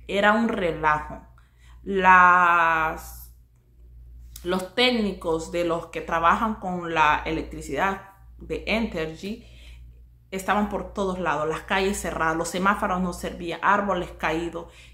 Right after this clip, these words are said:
Y el problema más grande, mis amores, era lo, conseguir alimento, puesto que no había comida. O sea, las tiendas de comida rápida,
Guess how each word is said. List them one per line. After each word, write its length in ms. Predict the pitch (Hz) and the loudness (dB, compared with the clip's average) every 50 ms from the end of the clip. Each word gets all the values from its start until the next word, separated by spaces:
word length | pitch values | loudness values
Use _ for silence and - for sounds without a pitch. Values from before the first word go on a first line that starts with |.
| - - - - - - - - - - - - - - - | -20 -20 -20 -20 -20 -20 -20 -20 -20 -20 -20 -20 -18 -10 -4
Y 100 | 202 202 | -4 -4
el 80 | 202 | -2
problema 340 | - 202 202 214 226 233 233 | 0 0 2 2 2 2 2
más 160 | 233 233 226 | 2 2 0
grande, 320 | 220 220 220 220 214 196 190 | 2 2 2 2 0 -2 -2
mis 200 | 196 208 208 208 | -4 -4 -4 -4
amores, 340 | 196 202 208 208 220 214 - - - | -4 -4 -4 -4 -6 -8 -12 -12 -10
era 200 | 185 180 175 170 | -8 -6 -6 -4
lo, 260 | 165 160 160 - - - | -4 -6 -8 -8 -8 -8
conseguir 400 | 180 170 170 175 165 170 160 160 | -8 -8 -8 -8 -6 -6 -4 -4
alimento, 640 | 156 165 160 165 165 185 185 185 180 - - - - - - - - - _ _ _ _ _ - - - - - - | -4 -4 -4 -6 -6 -6 -6 -6 -8 -10 -14 -18 -20 -20 -20 -20 -20 -20 _ _ _ _ _ -20 -20 -20 -16 -10 -6
puesto 260 | 196 202 - 214 208 | -6 -4 -4 -6 -4
que 80 | 196 | 0
no 300 | 202 208 208 220 240 247 | 2 2 2 4 4 4
había 400 | 240 240 240 233 240 233 214 - | 4 4 2 0 0 0 0 0
comida. 500 | - 175 180 196 208 214 202 185 - - - | -2 -4 -4 -2 -2 -2 -2 -4 -6 -8 -8
O 40 | - | -8
sea, 140 | - 175 175 | -6 -6 -4
las 260 | 170 170 175 - - | -2 -2 -4 -4 -8
tiendas 720 | 220 214 226 226 208 185 165 160 160 - - - - - - _ _ _ _ | -8 -6 -4 -4 -4 -4 -4 -6 -6 -8 -12 -14 -16 -20 -20 _ _ _ _
de 420 | - - 165 151 139 139 139 185 - | -12 -6 -2 -2 -2 -2 -4 -6 -8
comida 340 | - 175 190 196 185 170 170 | -6 -4 -2 0 0 0 -2
rápida, 840 | - - 196 185 180 - - 170 165 160 156 151 151 175 170 - - | 0 4 6 6 6 4 0 -8 -8 -6 -4 -4 -4 -4 -6 -10 -16